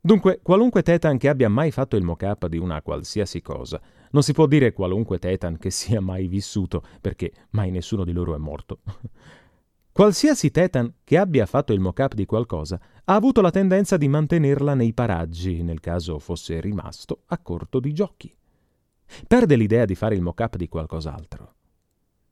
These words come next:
Andate a trovare un ingegnere elettronico, sono i più grandi peccatori in tal senso. Andate a rovistare nell'autorimessa sul retro della casa, oppure in cantina,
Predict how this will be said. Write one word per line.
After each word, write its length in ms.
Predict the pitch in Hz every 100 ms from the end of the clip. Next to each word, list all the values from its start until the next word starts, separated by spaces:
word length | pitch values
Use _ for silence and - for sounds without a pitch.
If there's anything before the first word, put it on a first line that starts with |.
| _ _ -
Andate 300 | 202 262 131
a 60 |
trovare 320 | 110 113 113 113
un 100 | 101
ingegnere 520 | 101 98 92 104 98
elettronico, 680 | 90 85 95 92 87 92 - 127 -
sono 240 | - 87
i 40 | 82
più 160 | 90
grandi 400 | 87 104 104 90
peccatori 540 | 85 85 82 85 76 78
in 120 | 76
tal 180 | 80 78
senso. 400 | 80 78 - 82 - - 104
Andate 300 | 156 240 277
a 40 |
rovistare 420 | 202 151 - 180
nell'autorimessa 720 | 139 120 127 123 113 113 113 101
sul 160 | 107
retro 340 | 95 104 107 101
della 180 | 87 80
casa, 360 | 90 85 82
oppure 360 | 76 95 87 76
in 140 | 76
cantina, 480 | - 80 78 87